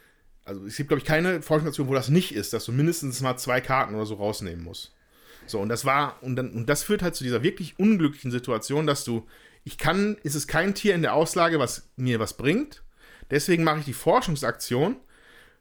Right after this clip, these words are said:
hab dann Nutzen X davon, muss aber zwei Karten in der Auslage austauschen, wo, an die man nicht rankommt. Und das, ähm, hat mich dann tatsächlich einmal fast zu, so einem berühmten Tableflip gebracht. <laughs> Weil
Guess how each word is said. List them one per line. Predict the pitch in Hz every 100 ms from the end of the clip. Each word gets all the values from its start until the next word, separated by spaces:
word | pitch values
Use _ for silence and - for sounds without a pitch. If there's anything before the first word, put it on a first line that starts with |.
| _ _
hab | 160 -
dann | 160 147 135 - - _ _ _ _
Nutzen | 120 117 170 190 135 190
X | 226 -
davon, | 131 170 151
muss | 151 220
aber | 185 175 170
zwei | - 156
Karten | - 170 160
in | 151
der | 135 -
Auslage | 143 151 143 120 - -
austauschen, | 147 220 - 110 113 - 220 - _ _ _ - - _ _
wo, | 123 135
an | 131 135
die | 160
man | 151
nicht | 147 143
rankommt. | 143 139 92 87 - - _ _ _ _
Und | 123 123
das, | 139 - - _ _ _
ähm, | 110 120 120
hat | 147 151
mich | 143
dann | 139 127 - -
tatsächlich | - 127 170 160
einmal | - 156 165 135 -
fast | - - - 165 -
zu, | 139 135
so | 127
einem | 123 120 - -
berühmten | 135 147
Tableflip | - 143 143 - 120 -
gebracht. | 101 - 98 - 123 - 131 -
<laughs> | 127 - -
Weil | 117